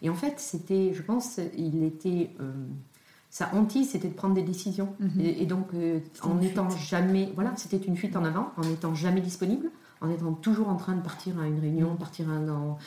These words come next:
Speaker 1: un déplacement professionnel, et cetera, mais il n'avait jamais besoin de prendre des décisions ou de signer des papiers, ou,
Speaker 2: Mhm.
Speaker 1: voilà, jamais le besoin de se
Speaker 2: Oui.
Speaker 1: poser pour décider quelque chose ou prendre une décision stratégique. Ou,
Speaker 2: Ouais.
Speaker 1: et je pense que, franchement, que c'était une fuite.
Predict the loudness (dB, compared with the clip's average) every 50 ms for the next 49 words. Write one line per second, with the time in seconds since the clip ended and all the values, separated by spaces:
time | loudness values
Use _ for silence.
0 | -18 -20 -18 -10 -4 -2 0 0 0 0 0 -2 -4 -4 -6 -6 -6 -6 -6 -4
1 | -2 -2 -2 -2 -4 -6 -8 -6 -4 -4 -2 -2 -2 -2 -2 -2 -4 -4 -2 -2
2 | -2 -2 -2 -2 -2 -2 -2 -4 -4 -4 -4 -4 -4 -4 -4 -4 -6 -8 -8 -6
3 | -6 -4 -2 -2 -2 -2 -4 -4 -4 -4 -4 -4 -4 -4 -8 -8 -6 -4 -4 -2
4 | -2 0 0 2 2 0 0 -2 -6 -12 -18 -20 -20 _ -10 -8 -6 -6 -6 -8
5 | -10 -10 -6 -2 0 0 0 0 -2 -2 -2 -2 -2 -2 0 0 0 0 0 0
6 | 0 0 -2 -4 -4 -4 -2 -2 2 4 4 4 4 4 2 0 -2 -6 -6 -6
7 | -6 -4 -6 -4 -4 -2 -4 -4 -2 -4 -6 -6 -4 -4 -2 -2 -2 -4 -4 -6
8 | -8 -8 -8 -4 -2 0 0 0 0 -2 -4 -6 -6 -6 -4 -4 -4 -4 -4 -8
9 | -6 -4 -4 -2 -2 -2 -2 -4 -4 -6 -6 -6 -4 -4 -2 -2 -2 -2 -4 -10
10 | -20 _ -4 -4 -4 -2 -2 0 0 0 0 -2 -4 -4 -2 -2 0 0 0 -2
11 | -2 -6 -4 -4 -4 -2 -2 -4 -4 -4 -6 -8 -10 -10 -16